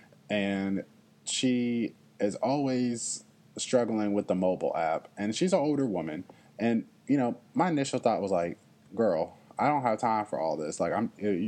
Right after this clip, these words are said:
especially when she's coming through the drive-thru, and it's like, "You messing up my times." And, you know, I used to think like that. Now it's just like, "Okay,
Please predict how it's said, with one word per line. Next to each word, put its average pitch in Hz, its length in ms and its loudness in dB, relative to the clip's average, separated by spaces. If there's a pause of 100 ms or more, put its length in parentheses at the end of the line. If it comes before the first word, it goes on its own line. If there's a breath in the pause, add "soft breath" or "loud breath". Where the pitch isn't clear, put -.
especially 156 340 0
when 127 80 0
she's 127 160 -4
coming 117 220 0
through 110 100 0
the 92 80 -2
drive-thru, 98 600 0 (360 loud breath)
and 87 360 -4
it's 92 180 -2
like, 85 300 0 (100)
"You 101 100 -4
messing 107 300 0
up 71 60 -6
my 73 80 -6
times." 110 640 0
And, 85 120 -2 (480 loud breath)
you 120 100 0
know, 98 100 2
I 87 120 0
used 131 220 0
to 95 60 -10
think 113 220 0
like 65 200 -4
that. 62 240 -6 (260 loud breath)
Now 131 320 0
it's 123 100 -2
just 117 180 -2
like, 104 240 2 (100)
"Okay, - 340 -2